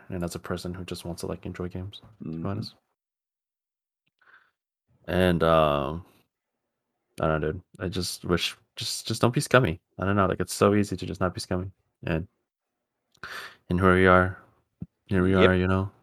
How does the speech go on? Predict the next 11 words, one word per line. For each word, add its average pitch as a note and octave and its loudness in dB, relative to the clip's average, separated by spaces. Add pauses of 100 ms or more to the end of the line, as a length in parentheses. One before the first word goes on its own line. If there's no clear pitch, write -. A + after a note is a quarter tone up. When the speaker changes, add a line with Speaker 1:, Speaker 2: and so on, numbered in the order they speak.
(1900)
Speaker 1:
Companies A2 6
being A2+ 8
companies, F#2+ 6 (260)
doing F#2 4
scummy G2 6
things, F#2+ 2
as F#2 2
always. F2 2 (2000)
So, D2 0
yeah, - -2
that's, - -4